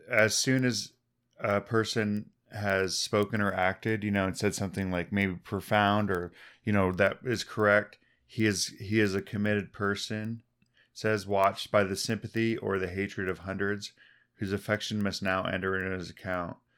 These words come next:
They're clapped, he becomes clapped into a jail by his consciousness.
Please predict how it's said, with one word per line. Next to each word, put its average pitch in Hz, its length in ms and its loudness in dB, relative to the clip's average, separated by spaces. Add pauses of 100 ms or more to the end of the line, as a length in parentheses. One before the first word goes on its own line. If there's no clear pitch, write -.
(380)
They're 104 200 2
clapped, 107 540 2 (200)
he 101 360 -6
becomes 104 440 -4
clapped 107 460 -2
into 101 240 -4
a 92 80 0
jail 95 440 2
by 87 220 -2
his 87 280 -8
consciousness. - 1120 -8